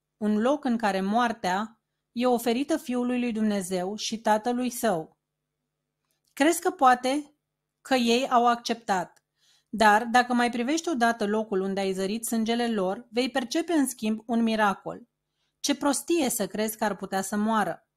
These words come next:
Ce prostie să crezi că poți să ataci! Ce nebunie să crezi că poți fi condamnat și că Sfântul Fiu al lui Dumnezeu poate să moară!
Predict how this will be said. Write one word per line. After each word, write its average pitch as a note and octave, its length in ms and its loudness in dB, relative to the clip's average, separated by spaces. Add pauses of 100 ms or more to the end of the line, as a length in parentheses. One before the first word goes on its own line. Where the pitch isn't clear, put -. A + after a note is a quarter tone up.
(300)
Ce A3+ 160 0
prostie A3+ 640 0
să G3+ 160 -8
crezi A3+ 340 -4
că G3+ 100 -6
poți G3+ 360 -4
să G#3 60 -2
ataci! F#3+ 680 0 (300)
Ce A#3+ 140 2
nebunie A3 880 2
să - 200 -2
crezi B3 360 -4
că A3+ 100 -4
poți B3 380 -4
fi A3+ 120 -10
condamnat F#3+ 760 -4
și - 180 -6
că A3+ 120 -2
Sfântul A3+ 560 0
Fiu G#3+ 220 -4
al G#3+ 100 0
lui G3 120 -4
Dumnezeu F#3 800 -4
poate A#3 300 0
să A3 160 -4
moară! F3+ 480 -4